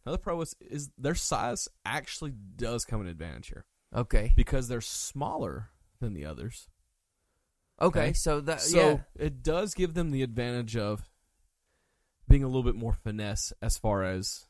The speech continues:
Speaker 1: movement.
Speaker 2: Yeah.
Speaker 1: Um,
Speaker 2: And
Speaker 1: you know,
Speaker 2: harder to
Speaker 1: obviously,
Speaker 2: see. They're
Speaker 1: obviously
Speaker 2: harder
Speaker 1: the
Speaker 2: to
Speaker 1: other
Speaker 2: see.
Speaker 1: things can take a bigger swipe at you.
Speaker 2: Yeah.
Speaker 1: But I imagine them being smaller does give a little bit of an advantage. Like, either you're the biggest or the smallest, and those two things, but,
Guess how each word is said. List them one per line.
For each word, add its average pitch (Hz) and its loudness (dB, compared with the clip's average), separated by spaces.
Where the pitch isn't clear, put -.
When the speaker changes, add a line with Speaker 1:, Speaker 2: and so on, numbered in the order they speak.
Speaker 1:
movement. 113 0
Speaker 2:
Yeah. 117 -4
Speaker 1:
Um, 110 -4
Speaker 2:
And 143 4
Speaker 1:
you - 2
know, - 2
Speaker 2:
harder 151 2
to 160 0
Speaker 1:
obviously, 175 4
Speaker 2:
see. - 6
They're 175 0
Speaker 1:
obviously - 2
Speaker 2:
harder 131 8
Speaker 1:
the 139 6
Speaker 2:
to 131 4
Speaker 1:
other 156 6
Speaker 2:
see. 127 4
Speaker 1:
things 147 2
can 127 0
take - 0
a 123 2
bigger 113 6
swipe - 4
at 147 -2
you. 180 -8
Speaker 2:
Yeah. 107 -4
Speaker 1:
But 127 4
I 123 -2
imagine 123 -4
them 117 -2
being 110 4
smaller 110 -2
does 104 -2
give 107 -6
a 92 -6
little 131 4
bit 165 -4
of 127 -2
an 113 -2
advantage. 101 -6
Like, 160 2
either 160 2
you're 139 4
the 127 4
biggest 156 10
or 131 -12
the 127 -2
smallest, 104 -4
and 120 -6
those 117 6
two 120 0
things, 107 2
but, 120 0